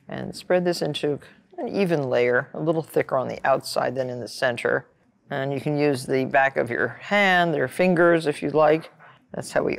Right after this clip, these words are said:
always used to do it until we found out that pressing with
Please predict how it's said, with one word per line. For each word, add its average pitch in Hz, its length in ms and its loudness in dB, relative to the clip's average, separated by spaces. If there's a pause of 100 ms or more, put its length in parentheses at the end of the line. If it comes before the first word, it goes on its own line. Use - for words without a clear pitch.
always 131 480 4
used 226 440 4
to 160 100 0
do 120 240 0
it 220 240 4
until 147 680 0 (840)
we 147 140 -4
found 131 340 -6
out 170 280 2
that 139 180 0
pressing 147 460 0
with - 340 -4